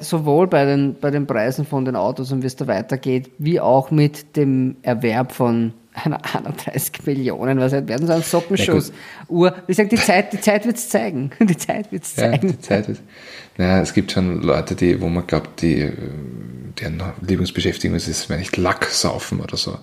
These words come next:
Speaker 1: Lack saufen
Speaker 2: Ja.
Speaker 1: und Lack, äh, nein,
Speaker 2: Ja.
Speaker 1: Lack saufen und Kleber schnüffeln. Ich glaub,
Speaker 2: Ja.
Speaker 1: das, es hat nichts mit unserer, das hat absolut nichts mit der Folge zu tun, aber ich
Speaker 2: Das nehmen wir
Speaker 1: denke,
Speaker 2: einfach.
Speaker 1: das ist es.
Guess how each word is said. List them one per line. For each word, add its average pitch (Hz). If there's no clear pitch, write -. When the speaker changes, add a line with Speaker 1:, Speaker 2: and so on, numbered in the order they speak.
Speaker 1:
Lack 143
saufen 156
Speaker 2:
Ja. 202
Speaker 1:
und 190
Lack, 160
äh, 175
nein, 160
Speaker 2:
Ja. -
Speaker 1:
Lack 160
saufen 208
und 185
Kleber 180
schnüffeln. 135
Ich -
glaub, 160
Speaker 2:
Ja. 170
Speaker 1:
das, 180
es 160
hat 185
nichts 202
mit 247
unserer, 220
das 151
hat 160
absolut 214
nichts 226
mit 233
der 226
Folge 180
zu 190
tun, 190
aber 151
ich 156
Speaker 2:
Das 165
nehmen 240
wir 98
Speaker 1:
denke, 185
Speaker 2:
einfach. 156
Speaker 1:
das 185
ist 240
es. 156